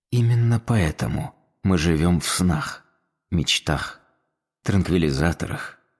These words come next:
опьянении, чтобы избежать столкновения со смертью.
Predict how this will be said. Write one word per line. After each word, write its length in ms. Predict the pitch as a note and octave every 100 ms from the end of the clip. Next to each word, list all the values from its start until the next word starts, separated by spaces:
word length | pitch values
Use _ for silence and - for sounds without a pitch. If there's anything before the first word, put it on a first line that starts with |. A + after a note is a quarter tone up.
| _
опьянении, 1000 | - - D2 C#2+ C#2 E2 D2+ - B1+ - _ _ _ _ _ _ _
чтобы 480 | - - - C3+ B2+ -
избежать 800 | B2 G#2 G#2 F2+ G#2+ A#2+ - - _ _
столкновения 960 | - - A2 F#2+ D#2+ D#2+ C#2+ D2+ D2 C#2+
со 160 | -
смертью. 720 | - - F2+ F#2 - - -